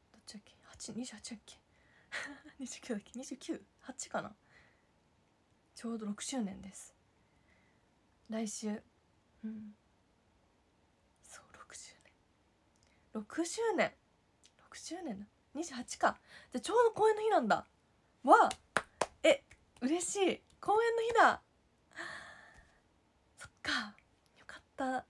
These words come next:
いるわ、私、その日。<laughs> だそうです。当日ですね。わあ。そうだ、二十八で、二十八日で、最終審査から、合格した日から、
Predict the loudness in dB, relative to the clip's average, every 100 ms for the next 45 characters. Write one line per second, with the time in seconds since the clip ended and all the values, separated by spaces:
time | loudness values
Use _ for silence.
0 | _ -4 -2 0 0 -2 -8 -10 -10 -10
1 | -6 -4 -4 -6 -10 _ _ _ -14 -12
2 | -12 _ _ _ _ _ _ _ _ _
3 | _ -4 -2 0 0 -2 -8 -6 -4 -2
4 | -4 -2 -2 0 -2 -4 _ _ _ _
5 | _ _ _ _ _ -14 -12 -16 -20 -20
6 | _ _ _ _ _ _ _ _ _ _
7 | _ _ _ _ _ _ _ _ _ _
8 | _ _ _ _ _ _ _ _ _ -14
9 | -10 -6 -4 -4 -6 -10 -8 -4 -2 -4
10 | -8 -8 -6 -6 -8 -6 -6 -6 -10 -12
11 | -16 -20 -20 _ _ _ _ _ _ _
12 | _ _ _ _ -10 -8 -6 -8 -6 -8
13 | -10 -14 -18 -20 _ _ -10 -8 -8 -10
14 | -12 -12 -14 -6 -4 -4 -10